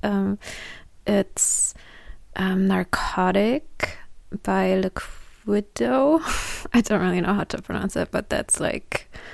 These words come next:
um, always makes me so, so happy, like, when I, uh, hear the intro playing. Um,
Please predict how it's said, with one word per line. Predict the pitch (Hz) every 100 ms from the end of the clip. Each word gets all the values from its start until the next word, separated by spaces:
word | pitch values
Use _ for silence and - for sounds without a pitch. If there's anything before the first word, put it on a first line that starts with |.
| - - - -
um, | 214 202 180 - - - - -
always | 220 185 190
makes | 175 -
me | 185
so, | 190 -
so | 196 -
happy, | 185 190 185 - - 208 208 214 - -
like, | 208 - 185 -
when | 185 185
I, | 175 196 202 - - - -
uh, | 214 220 214
hear | 202 220 202
the | -
intro | 190 208 - 185 196 226 -
playing. | - 202 208 208 214 - - - - - - - 214
Um, | 214 208 202 196